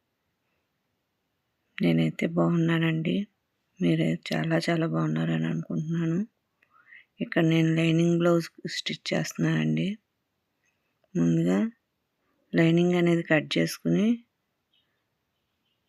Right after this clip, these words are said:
ఒరిజినల్ బ్లౌజ్కి గమ్తో అతికించేసానండి, కదలకుండా ఉండే విధంగా. కొత్తగా నేర్చుకునే వాళ్ళకైతే ఇది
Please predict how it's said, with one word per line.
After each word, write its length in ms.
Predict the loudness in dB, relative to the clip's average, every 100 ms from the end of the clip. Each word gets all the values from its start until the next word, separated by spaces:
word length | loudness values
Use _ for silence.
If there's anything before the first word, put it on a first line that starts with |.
| _ _ _ _ _ 0
ఒరిజినల్ 440 | 0 2 2 2
బ్లౌజ్కి 800 | 2 2 2 0 -2 0 0 0 _ _ _ _ _ _ _ _ _ _ _ _ -6
గమ్తో 480 | 0 2 2 2 2
అతికించేసానండి, 1300 | 2 -2 -2 -2 0 -2 0 0 0 -2 -2 -4 -6
కదలకుండా 640 | -4 0 0 -2 -2 0 0
ఉండే 260 | 0 -2
విధంగా. 500 | -2 -2 -4 -4 -8 -10 _ _ _ _ _ -20 _ _ _
కొత్తగా 420 | -6 -2 0 2
నేర్చుకునే 560 | 2 2 -2 -2 0 2
వాళ్ళకైతే 720 | 2 0 0 -2 0 -2 -4 -6 _ _ _ _ _ _ _ _ _ _ _ _ _ _ -2
ఇది 500 | 0 2 2 0